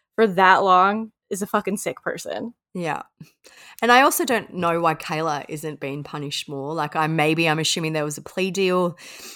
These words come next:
Speaker 2: and she
Speaker 1: There had
Speaker 2: gave
Speaker 1: to
Speaker 2: them
Speaker 1: be, because
Speaker 2: information.
Speaker 1: without this,
Speaker 2: Yeah.
Speaker 1: they'd probably have nothing, basically.
Speaker 2: And I still can't believe, also, another case, dumb luck. Like, he just got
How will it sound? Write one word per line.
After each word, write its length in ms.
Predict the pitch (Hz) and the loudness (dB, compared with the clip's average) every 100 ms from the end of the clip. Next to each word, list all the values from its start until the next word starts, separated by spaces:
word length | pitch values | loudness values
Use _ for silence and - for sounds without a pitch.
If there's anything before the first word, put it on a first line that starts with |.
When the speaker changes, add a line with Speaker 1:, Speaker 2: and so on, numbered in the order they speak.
| - | -12
Speaker 2:
and 80 | 180 | 0
she 100 | 220 | 4
Speaker 1:
There 60 | |
had 160 | 226 226 | 6 4
Speaker 2:
gave 60 | 147 | 4
Speaker 1:
to 20 | 165 | 0
Speaker 2:
them 40 | |
Speaker 1:
be, 60 | 165 | -2
because 120 | 160 226 190 - | -2 0 -2 -2
Speaker 2:
information. 280 | 139 147 - - | -8 -10 -10 6
Speaker 1:
without 340 | 240 240 170 | 6 8 6
this, 180 | 160 226 | 6 2
Speaker 2:
Yeah. 40 | - | 0
Speaker 1:
they'd 140 | 190 | -4
probably 240 | 208 190 | -2 -2
have 180 | 208 175 | 0 -2
nothing, 360 | 185 185 170 160 | -2 -4 -6 -8
basically. 560 | - - - - 220 - _ _ _ _ - | -8 -10 -10 -8 -8 -10 _ _ _ _ 0
Speaker 2:
And 120 | 202 | 2
I 40 | |
still 220 | 208 330 | 4 2
can't 220 | - 320 240 | 4 4 6
believe, 240 | 240 170 | 4 4
also, 380 | 196 254 233 170 | 2 2 4 4
another 300 | 190 214 220 | 6 4 4
case, 360 | 214 170 180 - 190 | 2 2 2 -4 2
dumb 260 | 196 180 | 4 4
luck. 340 | 156 117 143 - | 4 2 0 2
Like, 260 | 175 165 - | 4 4 -2
he 180 | - 220 | -2 -2
just 300 | 175 196 - | 0 0 0
got 200 | 190 175 | 0 0